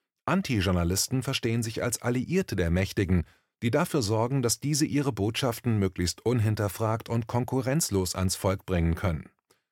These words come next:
Bei Korrektiv arbeiten Anti-Journalisten.“ Korrektiv hat schon einige verdienstvolle investigative Geschichten veröffentlicht, auch viele Faktenchecks sind in Ordnung. Es gibt viele Beispiele, da zeigt Korrektiv zum Beispiel,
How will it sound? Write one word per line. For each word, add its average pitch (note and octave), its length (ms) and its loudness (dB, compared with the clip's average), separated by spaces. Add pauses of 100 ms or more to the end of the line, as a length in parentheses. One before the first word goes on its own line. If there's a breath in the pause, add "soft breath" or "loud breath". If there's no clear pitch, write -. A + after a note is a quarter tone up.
(100)
Bei E2 140 -2
Korrektiv F2 640 -4
arbeiten F#2+ 720 0
Anti-Journalisten.“ D#2+ 1000 -2 (1120)
Korrektiv E3 520 0
hat F3+ 120 -2
schon B2 160 -2
einige B2+ 340 0
verdienstvolle A#2+ 680 0
investigative A2 880 0
Geschichten G#2 480 -2
veröffentlicht, F2+ 640 -2 (340 soft breath)
auch A#2+ 200 0
viele D3 220 0
Faktenchecks - 800 -4
sind E2 300 -2
in F#2+ 180 -2
Ordnung. A2 400 -2 (640)
Es - 140 -2
gibt G3+ 180 -6
viele E3 240 0
Beispiele, G2 640 0
da F2+ 140 -4
zeigt - 280 -4
Korrektiv G2+ 520 -2
zum G2 180 0
Beispiel, F#2+ 440 0